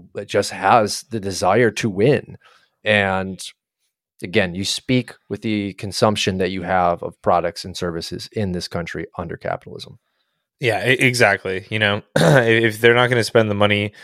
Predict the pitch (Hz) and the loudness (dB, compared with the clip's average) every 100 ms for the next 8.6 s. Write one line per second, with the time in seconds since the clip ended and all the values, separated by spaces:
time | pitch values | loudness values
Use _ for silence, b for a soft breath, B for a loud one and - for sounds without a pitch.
0 | B B 117 123 123 107 98 98 98 101 | B B 0 2 2 0 -2 0 0 0
1 | 113 113 135 156 151 135 151 143 120 101 | 2 4 4 4 4 4 4 4 4 4
2 | 98 - 101 95 98 _ - 117 131 117 | 2 2 2 2 0 _ 2 6 6 4
3 | - 139 123 110 101 98 90 - B B | 2 2 2 0 2 2 2 0 B B
4 | - 110 104 117 113 - 120 117 - 110 | -4 0 2 4 4 2 2 2 0 -2
5 | - 113 107 98 90 95 95 95 113 107 | 2 4 4 2 0 -2 -2 0 0 2
6 | 92 67 _ _ - 120 117 104 123 139 | 0 -6 _ _ 0 2 4 4 4 4
7 | 131 110 104 - 123 120 113 117 113 101 | 4 2 2 6 6 4 0 0 0 -2
8 | 101 107 104 98 92 | 4 4 4 4 4